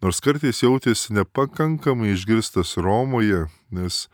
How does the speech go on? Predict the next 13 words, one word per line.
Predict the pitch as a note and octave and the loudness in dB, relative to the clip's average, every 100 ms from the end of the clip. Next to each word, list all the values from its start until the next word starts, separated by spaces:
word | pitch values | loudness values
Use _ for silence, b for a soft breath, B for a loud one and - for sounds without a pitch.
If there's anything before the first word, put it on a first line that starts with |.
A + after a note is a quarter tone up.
| b b b b b | b b b b b
rodė | - F#2 G2+ G2 F#2+ | -2 4 4 4 2
vieną | G2 F#2+ | 2 0
situaciją, | F#2 - F#2 F#2 F#2+ G#2 G#2 - | 0 -4 -4 0 4 2 0 -6
kurioje | F2+ G2+ F#2+ F#2 F#2 | -6 -2 0 2 0
jisai | F2 - F#2 | -2 0 2
realiai | F#2 F2+ G2 F#2 | 2 2 0 0
gyveno | F2+ F2+ F#2+ B2 B2 A2 F2 | -2 -2 -2 -2 -4 -2 -2
ir, | D#2+ - b b b b b b b | -4 -8 b b b b b b b
aišku, | - E2+ E2+ - F2+ E2+ E2 D#2 b _ - - - | -8 -4 -4 -4 -2 -2 -2 -8 b _ -20 -18 -4
kardinolų | F2+ D#2+ E2 E2 F#2 A#2+ A#2+ | -4 -2 -2 0 0 2 2
ar | F#2+ E2 | 0 -2
kitų | F2+ - - A#2 B2 A#2+ A2 - F#2 | -10 -6 -2 2 4 2 0 -8 -6
atskirų | F#2+ - - G2+ G2 G2+ G2 | -6 -8 -4 -2 0 0 0